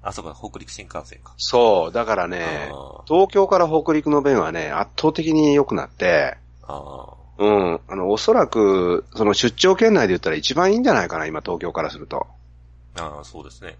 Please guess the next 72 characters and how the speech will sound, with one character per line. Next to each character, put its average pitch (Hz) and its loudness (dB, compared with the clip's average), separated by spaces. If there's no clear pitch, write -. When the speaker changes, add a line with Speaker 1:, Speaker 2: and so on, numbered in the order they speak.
Speaker 2:
う 113 0
ん。 117 2
Speaker 1:
う 101 2
ん。 73 -18
Speaker 2:
二 104 0
時 117 0
間 127 2
ぐ 123 -2
ら 92 4
い 78 -2
や 71 -6
し、 85 -10
Speaker 1:
う - -20
ん。 - -20
Speaker 2:
で、 107 -6
な 113 -2
ん - 0
か 101 -4
ト 139 2
ン 160 6
ネ 160 4
ル 160 2
の 160 2
中 160 2
も 147 -4
ね、 85 -6
今 196 2
は 147 2
繋 104 -4
が 101 -2
ら 98 -2
な 92 -6
い 87 -12
ん 78 -16
だ 76 -16
け 73 -14
ど 85 -12
も、 98 -4
ち - -12
ょ - -10
っ - -20
と 82 -4
紹 104 -2
介 98 2
の 95 0
人 87 -6
言 78 -4
っ - -12
て - -12
た 78 -6
け 71 -10
ど 69 -10
も、 60 -14
あ - -4
の、 123 -6
携 123 2
帯 120 2
繋 113 0
が 113 2
る 113 0
よ 110 2
う - 0
に 85 -6
工 143 0
事 90 -4
し - -8
て 80 -8
る 73 -12
ん 71 -14
や 64 -16
っ - -20
て。 73 -12